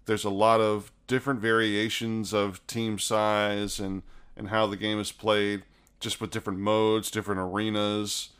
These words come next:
um, different, you know, colors that the ball can be, and also because it is an amalgamation of two things. It's an amalgamation of a racing game and soccer or football.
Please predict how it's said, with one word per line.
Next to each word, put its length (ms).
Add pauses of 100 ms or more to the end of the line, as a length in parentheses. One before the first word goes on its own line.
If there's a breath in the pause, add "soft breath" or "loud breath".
(400 soft breath)
um, 580 (280)
different, 380 (300)
you 80
know, 240
colors 440
that 120
the 80
ball 340
can 220
be, 380 (240 soft breath)
and 100
also 240
because 340
it 80
is 160
an 80
amalgamation 680
of 80
two 200
things. 500
It's 140
an 80
amalgamation 600
of 80
a 80
racing 420
game 460 (440 soft breath)
and 300
soccer 640
or 60
football. 540